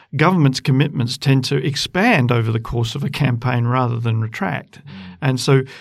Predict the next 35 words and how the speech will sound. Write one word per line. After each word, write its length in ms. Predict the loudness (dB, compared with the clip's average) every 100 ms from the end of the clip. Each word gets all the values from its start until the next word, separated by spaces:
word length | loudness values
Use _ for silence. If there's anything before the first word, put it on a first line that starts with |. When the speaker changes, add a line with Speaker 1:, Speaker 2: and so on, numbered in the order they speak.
| -6
Speaker 1:
again, 300 | -2 0 2
this 160 | 2 0
puts 260 | -4 -4 -2
more 300 | 2 4 4
and 100 | 2
more 180 | 0
pressure 420 | 0 0 0 0 0
on 220 | 2 2
what 140 | 0
the 120 | -2 -2
underlying 760 | 0 -2 0 2 2 2 0
financial 760 | -2 -2 0 2 0 -2 -6 -8
structure, 580 | -8 -8 -8 -12 -14 -14 -20 -20 -20 _
uh, 260 | -2 -2 -4 -6
o-, 180 | -8 -4 -4
that's 180 | -4
gonna 200 | 0 -2
fund, 520 | 0 0 2 2 0 -6 -16 -6
where 140 | 0 4
are 40 |
you 100 | 6
gonna 180 | 6 6
fund 260 | 4 4
this 180 | 4 4
new 240 | 6 6 4
promise 500 | 0 -2 -6 -12 -10
that 140 | -8
you've 200 | -6 -2
made, 320 | 2 2 0
and 260 | -2 -6 -6
e-, 120 | -8 -4
et 180 | -6 -4
cetera, 300 | -6 -6 -10
et 80 |
cetera. 360 | -10 -10 -10